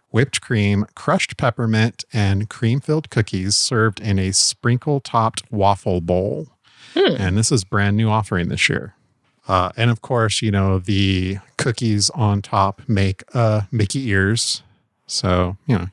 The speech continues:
Speaker 1: gotta ha-, gotta have the Mickey-shaped food, right?
Speaker 2: It's always better when it's shaped like Mickey.
Speaker 1: <laughs> That's true. It's true. Uh, but peppermint ice cream, uh, I'm a fan of that. So this would be one that'd be on my radar for sure.
Speaker 2: Yeah, we'll see if it, they used to do, like, the candy cane.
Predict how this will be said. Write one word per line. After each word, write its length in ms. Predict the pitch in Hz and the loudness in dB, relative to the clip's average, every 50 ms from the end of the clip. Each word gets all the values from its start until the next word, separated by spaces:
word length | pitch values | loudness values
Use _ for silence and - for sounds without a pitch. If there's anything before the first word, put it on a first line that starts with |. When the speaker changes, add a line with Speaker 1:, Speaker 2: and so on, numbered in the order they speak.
| _ | _
Speaker 1:
gotta 180 | - 110 98 92 | -2 -2 0 2
ha-, 160 | 92 98 98 95 113 | 2 0 0 0 -2
gotta 200 | 131 143 143 131 | -2 -2 0 0
have 180 | 131 139 107 | 0 0 0
the 80 | 110 104 | 0 0
Mickey-shaped 580 | 107 107 104 - 110 95 - - 113 92 87 | 0 0 0 -2 -2 -2 0 2 2 2 2
food, 300 | - - - 101 90 90 | 0 -2 -2 0 0 2
right? 240 | 95 98 104 113 - - _ _ | 2 0 0 0 -2 -6 _ _
Speaker 2:
It's 140 | - - | -6 -2
always 300 | 277 165 165 175 180 180 | 0 0 2 2 0 -2
better 260 | - - 190 196 208 202 | -2 -4 -2 0 0 0
when 140 | 202 202 | 0 -2
it's 180 | 196 190 196 - | -4 -4 -6 -6
shaped 280 | - - 214 214 - - | -6 -4 -4 -6 -6 -6
like 180 | 220 233 226 - | -6 -6 -4 -2
Mickey. 380 | 269 262 233 220 214 214 202 _ _ - - _ _ | -2 -2 -2 -6 -8 -10 -12 _ _ -20 -20 _ _
Speaker 1:
<laughs> 100 | 135 120 - _ - 120 - _ - 139 - _ _ _ - | -4 -4 -4 _ -8 -8 -6 _ -6 -6 -6 _ _ _ 0
That's 240 | 135 120 104 - | 0 0 2 0
true. 380 | - - - - 90 85 85 87 - _ | -2 -4 -4 -4 -4 -4 -4 -6 -10 _
It's 100 | _ - | _ -16
true. 340 | - - - 92 90 87 90 - _ _ - - - - - - - - - _ _ - | -10 -8 -6 -6 -6 -8 -12 -16 _ _ -20 -20 -20 -20 -20 -20 -20 -20 -20 _ _ -2
Uh, 180 | 101 98 98 | 0 2 2
but 140 | 101 101 101 | 2 2 0
peppermint 400 | - 147 143 220 233 247 247 208 | 0 -2 0 0 0 0 0 0
ice 200 | 185 190 196 - | 2 2 2 0
cream, 440 | - - - 95 90 87 87 90 92 - _ - | -2 -2 0 0 2 0 0 -2 -6 -8 _ -2
uh, 240 | 104 110 113 107 - | 0 2 2 2 0
I'm 200 | - 123 143 180 | 0 0 0 0
a 60 | 214 | 0
fan 320 | 208 - - 151 151 160 139 | 0 -2 -4 -2 0 2 2
of 80 | 101 | 2
that. 320 | 87 87 87 90 92 - - | 2 2 2 2 0 0 -2
So 420 | - - - 95 95 95 95 95 - _ | -2 0 2 2 2 2 0 -2 -2 _
this 120 | - 131 - | -2 0 0
would 100 | 202 170 | 0 0
be 100 | 196 190 | 0 0
one 180 | 180 175 160 | 0 2 2
that'd 160 | 151 147 131 | 0 0 0
be 100 | 120 131 | -2 -2
on 120 | 127 123 120 | 0 0 2
my 80 | 117 | 2
radar 360 | 110 104 101 92 87 87 87 85 | 2 2 2 2 2 0 0 0
for 140 | - - | 0 -2
sure. 300 | 92 - - 95 85 92 - - | -2 0 -2 -2 -4 -6 -6 -4
Speaker 2:
Yeah, 320 | 220 226 226 226 226 214 | -2 0 0 2 0 0
we'll 200 | 190 220 233 247 | 0 0 0 0
see 180 | 240 - - 359 | 0 -2 0 0
if 280 | 415 466 427 381 - 339 | 2 0 0 -2 -2 -2
it, 340 | 285 262 220 202 - _ | 0 0 -2 -4 -8 _
they 100 | - 233 | 0 0
used 280 | 254 285 320 330 - - | 2 2 0 0 -2 -2
to 80 | - 285 | -2 -2
do, 240 | 240 254 247 247 | 0 0 2 2
like, 200 | 226 220 208 - | 2 0 0 -2
the 80 | - 165 | -6 -12
candy 340 | - - 185 185 196 196 202 | -6 -2 0 0 0 0 -2
cane. 680 | - - 220 214 208 202 202 202 196 196 208 208 208 | -4 -2 0 0 2 2 2 2 2 2 2 0 0